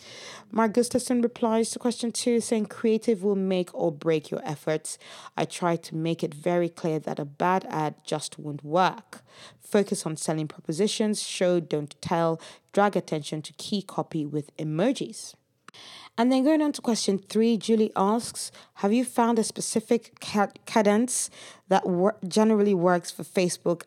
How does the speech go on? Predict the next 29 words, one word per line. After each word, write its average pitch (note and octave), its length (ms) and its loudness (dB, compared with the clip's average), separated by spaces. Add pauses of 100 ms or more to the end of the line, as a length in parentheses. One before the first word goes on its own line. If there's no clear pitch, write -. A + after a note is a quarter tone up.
(100)
ad F3+ 200 2
creatives D#3+ 600 -2
in E3+ 120 -2
your D#3 140 -2
accounts? A3+ 540 -2 (320)
What G#3 220 4
is G#3+ 100 0
the F3+ 80 -2
sample A3 400 -2
size F3 420 0
of D#3 140 -8
impressions E3+ 520 -2
you D#3 60 -6
consider A3+ 460 -2
before F3 300 -4
deciding D#3+ 500 -4
on D3+ 80 -6
performance E3 600 -4 (380)
of G3 140 0
an G#3+ 200 0
ad's D#3 360 -4 (240)
creative?" E3 720 -2
And D3+ 220 -4
yes, D3+ 240 -6
I D3+ 60 -6
think D#3 260 -6
that's D3 180 -10
a D#3 60 -6
very, D#3 500 -4